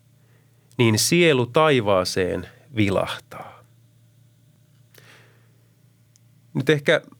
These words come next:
Monelle kuulijalle jo herää kysymys se, että miten joku voi opettaa näin, yhdistää sielun pelastuksen ja, ö,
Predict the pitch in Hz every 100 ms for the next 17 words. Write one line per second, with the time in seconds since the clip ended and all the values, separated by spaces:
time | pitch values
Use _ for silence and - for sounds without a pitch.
0 | - 170 160 202 190 165 151 - 185 165
1 | 131 123 120 127 127 123 135 120 107 95
2 | - - 92 90 - 95 92 - - _
3 | _ _ _ _ _ - 123 127 123 123
4 | 123 117 117 113 127 117 110 - 95 90
5 | 98 104 104 127 120 113 - - 95 90
6 | - _ _ _ _ _ _ - 139 135
7 | 117 110 117 110 95 - - - - 87
8 | 87 - - _ _ _ _ _ _ _
9 | _ - 92